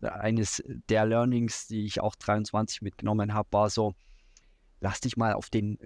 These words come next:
Kunden ein, ja, und es eben im Baubereich ist sehr stark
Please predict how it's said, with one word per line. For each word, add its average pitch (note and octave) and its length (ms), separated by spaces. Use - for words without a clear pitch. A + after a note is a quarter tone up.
Kunden D#3 400
ein, F#2+ 320
ja, G#2+ 320
und B2 380
es - 320
eben A2 420
im A#2 180
Baubereich A2+ 580
ist A2 240
sehr G#2+ 360
stark G#2 320